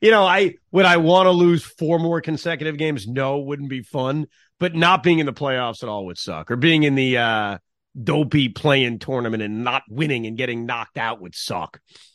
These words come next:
Uh, I think making the real playoffs and the real playoffs, like, not having to play our way in and then play a two seven matchup against Boston or a one eight matchup against Milwaukee. I, I agree with you. It's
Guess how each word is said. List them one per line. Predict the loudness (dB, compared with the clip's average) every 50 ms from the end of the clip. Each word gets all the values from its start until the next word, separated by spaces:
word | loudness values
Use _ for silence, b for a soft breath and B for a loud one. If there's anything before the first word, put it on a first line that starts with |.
| b _ 0
Uh, | 2 2 4 4 2 0 0
I | 0 2 4
think | 4 4 4 4
making | 4 2 2 2 0 -2
the | -2
real | -2 -4 -4 -4
playoffs | -4 -6 -6 -6 -6 -8 -12 -16 -20 -20 -20 _ _ _ _ _ _ _ _ _ -6
and | -2 0 2 2 2 2 2 0 -2 -2 -6
the | -8 0 2 2
real | 4 6 6 6 6 4 4
playoffs, | 0 -4 -6 -6 -6 -8 -10 -14 -14 -8 -4
like, | -2 0 2
not | 4 4 4
having | 4 2 2 2
to | -2 -4
play | -4 -6 -4 -2 0 0
our | 2 2 2 2
way | 2 0 0 0 -2 -4 -4 -4 -4
in | -6 -8 -10 _ _ _ _ -8
and | -6 -4
then | -4 -4 -4
play | -4 -2 0 0 0
a | -2
two | -4 -4 -4 -4 -4
seven | -2 0 0 0 2 2 0 0
matchup | 0 -2 -2 -2 -4 -4 -4 -4
against | -6 -6 -6 -8 -8 -8
Boston | -8 -6 -6 -6 -8 -10 -8 -6 -6 -6 -6 -10 -12 b b b b
or | 0 2 2 2
a | 2
one | 2 2 2 2 2
eight | 2 0 -2 -2
matchup | -2 -2 -2 -4 -4 -4 -4 -4 -4
against | -6 -6 -6 -6 -6 -8 -6
Milwaukee. | -6 -6 -4 -4 -4 -4 -4 -4 -6 -8 -10 -10 -10 b b b b b b b b
I, | -4 -4 -4 -2
I | -2 -2 0 2
agree | 2 0 0 2 2 2
with | 2 0 -2 -4 -6
you. | -8 -6 -4
It's | -4 -4 -4 -6